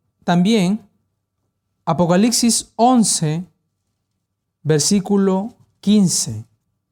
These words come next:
El séptimo ángel tocó la trompeta,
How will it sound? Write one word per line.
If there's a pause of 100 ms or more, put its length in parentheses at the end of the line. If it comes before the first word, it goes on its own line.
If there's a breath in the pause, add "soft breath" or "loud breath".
(380)
El
séptimo
ángel
tocó
la
trompeta,